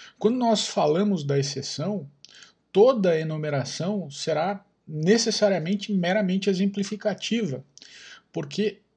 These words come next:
é próprio da situação, ah, excepcional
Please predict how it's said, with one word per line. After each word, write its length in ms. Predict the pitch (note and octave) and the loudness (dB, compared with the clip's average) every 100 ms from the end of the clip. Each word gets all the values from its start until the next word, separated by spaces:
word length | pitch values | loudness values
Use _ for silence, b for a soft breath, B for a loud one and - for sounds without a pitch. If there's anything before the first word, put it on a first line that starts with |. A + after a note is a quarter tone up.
| - | -8
é 80 | E3+ | -8
próprio 920 | - - G3 A#3+ A#3 - D#3 C3+ - | -8 0 4 4 0 -6 -4 -4 -8
da 200 | C#3+ D3+ | -2 -2
situação, 720 | C#3+ - D#3 C#3+ - C3 B2 - _ _ | -2 -6 -4 -4 -4 -6 -6 -12 _ _
ah, 160 | B2+ C#3 | -14 -12
excepcional 920 | B2+ - C#3+ C#3+ D3+ C#3 F3 G3+ C#3+ | -8 -8 -8 -8 -8 -4 -2 -2 -2